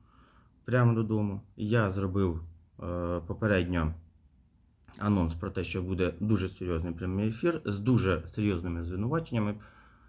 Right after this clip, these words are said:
При тому, при цьому, що я знав про те сит-, про ту ситуацію, яку він готувався озвучити, але, е, я дуже обережний в таких речах.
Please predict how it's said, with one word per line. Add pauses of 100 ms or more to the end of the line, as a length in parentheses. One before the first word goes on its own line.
(240)
При
тому,
при
цьому,
що
я
знав
про
те
сит-, (180)
про
ту
ситуацію,
яку
він (520)
готувався
озвучити, (540)
але, (220)
е, (260)
я
дуже
обережний
в
таких
речах.